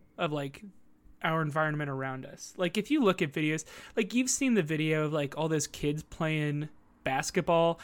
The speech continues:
and you just miss, like, the mascot walking in the middle, like,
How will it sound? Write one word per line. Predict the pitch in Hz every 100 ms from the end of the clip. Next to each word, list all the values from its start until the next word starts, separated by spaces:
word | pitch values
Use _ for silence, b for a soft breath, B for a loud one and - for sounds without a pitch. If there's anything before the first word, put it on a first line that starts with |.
| B B
and | 196
you | 208
just | 175 196
miss, | 170 165 180 -
like, | 175 147
the | 175
mascot | 151 135 147 - 165 135
walking | 135 143 170
in | 160
the | 151
middle, | 143 147 160 185
like, | - 147